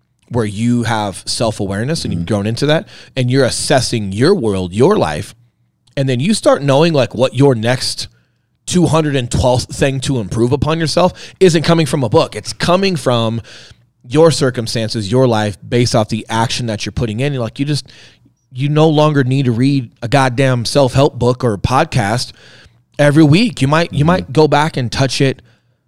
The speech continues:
Speaker 1: every six months, maybe
Speaker 2: Yep.
Speaker 1: once a year. Like, and man, I've been reading, um, meditations.
Speaker 2: Mm-hmm.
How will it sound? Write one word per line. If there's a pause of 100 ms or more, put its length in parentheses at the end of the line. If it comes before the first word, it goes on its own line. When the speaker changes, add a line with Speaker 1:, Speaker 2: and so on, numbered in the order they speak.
(420)
Speaker 1:
every
six
months,
maybe
Speaker 2:
Yep.
Speaker 1:
once
a
year.
Like, (720)
and
man,
I've
been
reading,
um, (480)
meditations. (240)
Speaker 2:
Mm-hmm.